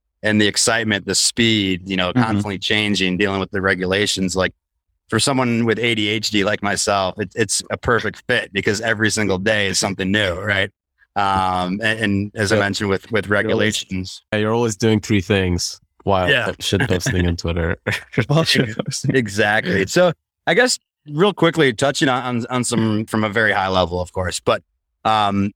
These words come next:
Speaker 1: you know, how, how do folks like yourself and, and, uh, Vitalik and, and kind of the leaders within crypto, is there, you know, groups, are you guys working really closely with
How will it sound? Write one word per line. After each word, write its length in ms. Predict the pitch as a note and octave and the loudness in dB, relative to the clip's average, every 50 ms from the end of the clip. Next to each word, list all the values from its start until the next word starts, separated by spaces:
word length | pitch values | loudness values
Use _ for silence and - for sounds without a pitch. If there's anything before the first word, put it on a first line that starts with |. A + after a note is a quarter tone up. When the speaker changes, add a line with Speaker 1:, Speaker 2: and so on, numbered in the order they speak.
| _ _ | _ _
Speaker 1:
you 100 | - D3 | 2 2
know, 80 | C#3 B2+ | 4 4
how, 220 | - - E3+ - | 2 0 -2 -2
how 240 | - - D#3+ F3 A#3+ | -2 -2 -2 0 0
do 260 | A#3+ A#3+ G#3 F3+ D#3 | 2 4 4 4 4
folks 320 | - - D#3+ D3+ C#3+ - - | 2 2 2 2 2 2 0
like 120 | B2+ A2 | 0 2
yourself 760 | A#2+ A#2 G#2+ - - A2+ A2 A2 A2 A2 G#2+ G#2 F#2+ - - | 2 0 0 2 2 2 2 2 2 2 0 -2 -2 -4 -6
and, 160 | G2+ F#2+ G2 G2 | -8 -8 -6 -4
and, 400 | G#2 G2 F#2+ F#2 F#2 F#2 F2+ F#2+ | -4 -4 -4 -4 -4 -4 -2 -2
uh, 420 | F#2 F2+ F2+ F2 F2 F#2+ G2 G2+ | 0 0 2 2 2 0 0 -2
Vitalik 680 | F#2+ F#2 - A2+ G#2+ G2+ G2 G2+ G2 F#2+ F#2+ F#2+ - | -4 -2 -2 0 0 0 0 0 0 0 -2 -2 -2
and, 200 | F2+ E2+ F2+ G2 | -4 -4 -4 -4
and 280 | G#2+ G2+ G2 F#2 F#2 - | -2 0 0 0 0 0
kind 200 | B2+ B2 A2+ G#2+ | -2 -2 -2 -2
of 60 | G2 | 0
the 60 | G2 | 0
leaders 800 | G2+ G2 G2+ G#2+ G#2+ G#2 G2 G2+ G2 F#2+ F#2 F#2 F2 - - - - | 2 2 2 2 2 4 4 2 2 2 2 0 -2 -2 -4 -4 -2
within 300 | - G#2+ F#2+ G2+ G2 F#2+ | -2 0 0 2 0 0
crypto, 560 | F2+ - G2+ G2 F2+ - - F#2+ F2 E2+ E2 - - _ _ _ _ _ _ _ _ _ _ _ | 0 0 0 -2 0 0 -2 -2 0 -2 -2 -6 -8 _ _ _ _ _ _ _ _ _ _ _
is 160 | - C#3 B2+ A2+ | -2 0 2 4
there, 380 | D#3 F#3+ G3 G#3+ F3+ D3 C3 | 4 4 4 4 4 4 4
you 120 | A#2+ C3 B2+ | 2 2 2
know, 140 | A#2+ A2+ | 2 2
groups, 720 | G#2+ G2 - G#2+ G2 G#2 A2+ A#2+ B2+ A#2+ A2 - - - F#2+ | 0 -2 -6 -4 0 2 4 4 4 4 2 -2 -6 -6 -2
are 240 | G#2+ A#2 A#2 B2+ C3 | -2 0 2 2 2
you 80 | D3 | 2
guys 220 | D#3 F3+ D#3 A2+ A2 | 2 2 2 2 4
working 280 | B2 B2+ A#2 - B2 | 2 2 2 2 0
really 240 | A2 G#2+ A#2 A2+ G#2 | 2 2 2 2 2
closely 680 | - - - A2 G#2+ G#2+ G#2 - - G#2+ G#2 G2+ G2+ G2 | -2 -4 -2 0 0 2 0 2 2 4 4 4 4 2
with 500 | G2 F#2+ G2+ G#2 G#2 G2+ - - - | 0 0 0 0 0 -2 -6 -12 -18